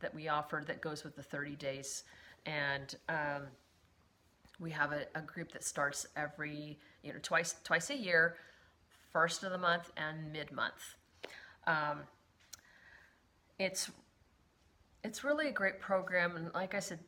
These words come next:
that's how I got in. Um, I had a lot of health issues myself, and nothing's, you know, like, I wasn't, I'm not talking about disease or something like that. It's just, um, a lot of issues,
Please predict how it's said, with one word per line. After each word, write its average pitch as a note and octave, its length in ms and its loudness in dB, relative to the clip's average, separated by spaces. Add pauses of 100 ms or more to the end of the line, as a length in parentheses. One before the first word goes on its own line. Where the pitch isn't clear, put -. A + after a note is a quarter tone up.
(180)
that's F#3 280 4
how F#3 320 0
I D#3+ 160 4
got F3 420 2
in. F3 380 -2 (440)
Um, D#3+ 640 2 (640)
I E3+ 180 4
had F3 260 -2
a - 20 -2
lot E3 220 2
of D3+ 160 -2
health E3+ 280 -6
issues F3 300 -4
myself, D4 800 0
and D#3+ 260 -4
nothing's, D#4+ 440 -4 (320)
you A3+ 80 -4
know, G#3 60 -8 (120)
like, C4+ 140 -8 (120)
I G3 120 -2
wasn't, A#3+ 260 0 (100)
I'm A#3 120 -6
not C4+ 120 -4
talking B3 140 -8
about G#3 300 -2
disease E3+ 420 -6
or D#3 80 -4
something D3+ 320 -6
like C#3+ 200 -4
that. C#3+ 180 -4 (120)
It's F3 160 -8
just, - 360 -6 (400)
um, D#3 440 -2 (360)
a E3 60 -6
lot E3 180 0
of E3+ 120 -4
issues, D#3+ 640 -4